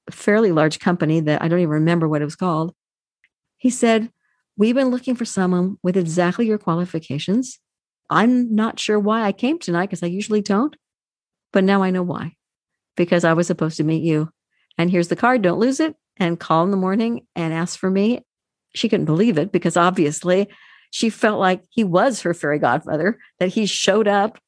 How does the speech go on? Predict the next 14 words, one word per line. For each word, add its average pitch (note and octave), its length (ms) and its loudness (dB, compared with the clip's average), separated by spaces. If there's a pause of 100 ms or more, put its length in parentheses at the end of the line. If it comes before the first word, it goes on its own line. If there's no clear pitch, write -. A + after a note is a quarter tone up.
when F3 160 0
she F3+ 340 -4
needed G3 320 0
it. D#3+ 300 -4 (880)
But G#3 340 0
she G#3+ 480 0
followed G3 680 2
what E3+ 300 0
her F#3+ 160 -4
heart C4 320 -2
said D#3 360 0
and F#3 160 2
she - 160 0
listened G3 580 0